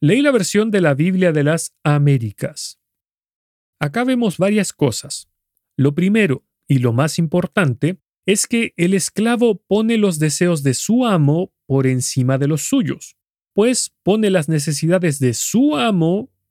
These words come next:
por sobre las de sí mismo. La voluntad y los deseos del amo están primero, mientras que sus necesidades personales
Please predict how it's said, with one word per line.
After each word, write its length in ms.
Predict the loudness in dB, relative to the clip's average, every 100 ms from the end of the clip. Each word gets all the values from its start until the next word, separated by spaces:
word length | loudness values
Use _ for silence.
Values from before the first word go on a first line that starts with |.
| -2
por 180 | -2
sobre 340 | 0 -2 0 0
las 180 | 0 -2
de 100 | -4
sí 180 | -2
mismo. 480 | 0 2 0 -4 -10 _ _ _ _ _ _
La 160 | 0 0
voluntad 640 | 2 2 0 -2 -2 -2 -6 _
y 100 | -2
los 200 | 0 -2
deseos 420 | -4 0 0 0
del 220 | 0 0
amo 440 | 2 2 2 0 -4 _
están 480 | -4 -4 -2 -2 -2
primero, 720 | 0 0 2 2 0 -4 -8 _ _ _ _ _ -2
mientras 480 | 0 2 0 -2
que 100 | -2
sus 240 | -2 -2 -2
necesidades 720 | -2 -2 -2 0 2 0 -2
personales 960 | -2 -2 0 -2 0 2 2 0 -4